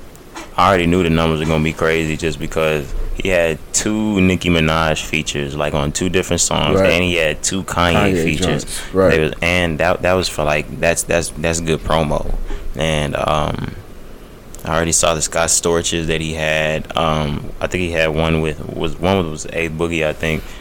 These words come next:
Speaker 1: and the
Speaker 2: Yeah.
Speaker 1: other one was, um,
Speaker 2: You got
Speaker 1: was, uh,
Speaker 2: Annual
Speaker 1: Lil, Lil,
Speaker 2: A.
Speaker 1: Lil Baby, the TikTok,
Speaker 2: Oh, Lil Baby,
Speaker 1: and,
Speaker 2: yeah.
Speaker 1: and those was ringing on Instagram and
Speaker 2: On
Speaker 1: Twitter.
Speaker 2: Twitter, yep.
Speaker 1: So I knew it was gonna go up, but I,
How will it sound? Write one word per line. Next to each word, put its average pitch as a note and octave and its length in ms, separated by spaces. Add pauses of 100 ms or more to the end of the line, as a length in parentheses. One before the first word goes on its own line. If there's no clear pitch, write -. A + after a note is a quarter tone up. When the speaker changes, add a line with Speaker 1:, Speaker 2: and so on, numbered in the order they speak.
Speaker 1:
and F2+ 160
the E2 60
Speaker 2:
Yeah. E2+ 100
Speaker 1:
other E2 140
one D#2 240
was, D2+ 180
um, D2 440 (1500)
Speaker 2:
You F#2+ 100
got E2+ 280 (520)
Speaker 1:
was, G2 260
uh, E2+ 60
Speaker 2:
Annual E2 280
Speaker 1:
Lil, D#2+ 100 (120)
Lil, E2 280
Speaker 2:
A. - 20
Speaker 1:
Lil D#2+ 180
Baby, D2+ 300
the D2 100
TikTok, D#2 380 (140)
Speaker 2:
Oh, A#1 40
Lil C#2 60
Baby, E2+ 200
Speaker 1:
and, D#2+ 180
Speaker 2:
yeah. C2 60 (100)
Speaker 1:
and D2+ 140
those E2+ 380
was D2+ 180
ringing E2 540 (120)
on D#2+ 200
Instagram D#2 720
and C#2+ 160
Speaker 2:
On G2 80
Speaker 1:
Twitter. D#2+ 280
Speaker 2:
Twitter, E2 100
yep. D2+ 280 (120)
Speaker 1:
So - 120
I E2 100
knew A#2 160
it A2+ 60
was F#2+ 100
gonna D#2 200
go D2+ 300
up, D#2+ 260 (540)
but C#2 340 (160)
I, C#2 220